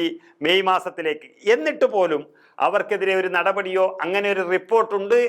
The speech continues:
എന്നുള്ളൊരു കാര്യം പോലും പുറത്തു പറയാൻ കഴിഞ്ഞില്ല. ആ എ ഡി ജി പിയെ ക്രമസമാധാന ചുമതലയുള്ള എ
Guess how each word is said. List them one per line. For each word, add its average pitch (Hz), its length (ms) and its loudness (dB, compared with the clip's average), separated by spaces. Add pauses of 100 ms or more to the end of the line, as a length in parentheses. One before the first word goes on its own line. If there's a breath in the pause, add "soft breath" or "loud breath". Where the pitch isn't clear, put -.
എന്നുള്ളൊരു 185 420 0
കാര്യം 175 320 0
പോലും 170 260 0
പുറത്തു 170 320 0
പറയാൻ 160 340 2 (440 soft breath)
കഴിഞ്ഞില്ല. 190 460 0 (400)
ആ - 20 4 (180)
എ 233 100 4
ഡി 226 160 -6
ജി 208 80 -8 (100)
പിയെ 196 220 0 (120)
ക്രമസമാധാന 190 720 2 (180)
ചുമതലയുള്ള 180 580 0 (460 loud breath)
എ 185 40 6